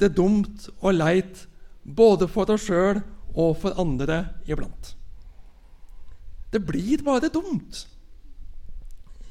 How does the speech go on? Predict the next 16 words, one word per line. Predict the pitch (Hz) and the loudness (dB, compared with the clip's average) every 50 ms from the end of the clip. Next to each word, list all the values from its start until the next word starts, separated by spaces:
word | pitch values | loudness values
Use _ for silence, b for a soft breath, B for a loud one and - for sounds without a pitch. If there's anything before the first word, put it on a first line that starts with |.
| b b b b b b b b b - - | b b b b b b b b b -8 0
Men | 190 190 196 160 185 | 2 2 4 6 8
det | 180 202 208 - | 8 8 8 6
betyr | - - - - 220 208 226 240 - | 2 -2 -2 0 2 2 2 2 0
ikke | 202 233 240 - - - 226 220 - 208 | -2 -4 -4 -2 0 0 0 0 0 -2
at | - - - - | -4 -4 -2 -2
det | 269 208 - | -2 0 2
er | 190 208 240 247 226 | 2 2 2 2 2
håpløst. | 247 247 220 233 240 262 254 - - - - - - - - - - b b b b b b b b b b b b b b b b b b b b b b b b b - | 2 2 2 4 4 4 4 2 -2 -8 -12 -12 -12 -14 -12 -12 -10 b b b b b b b b b b b b b b b b b b b b b b b b b 2
Jesus | 185 185 196 202 202 202 220 220 202 | 6 6 6 6 6 2 0 -4 -2
inviterer | - 202 208 214 220 220 - 247 190 190 202 220 196 - - | 0 0 2 2 2 2 2 2 2 2 2 0 0 2 2
alle | 220 208 185 185 196 | 4 4 4 4 4
mennesker | 214 214 196 175 151 139 - - - - 180 196 202 196 B B B B B B B B - | 4 2 2 2 0 -2 -2 -6 -4 -2 -2 0 -2 -2 B B B B B B B B -6
til | - 151 170 | -4 -2 0
en | 185 190 180 165 | 0 0 2 2
ny | 160 165 185 196 | 2 2 0 0
start | 185 - - 143 143 160 175 175 - - - | -2 -2 -2 -2 0 0 -2 -2 -6 -12 -12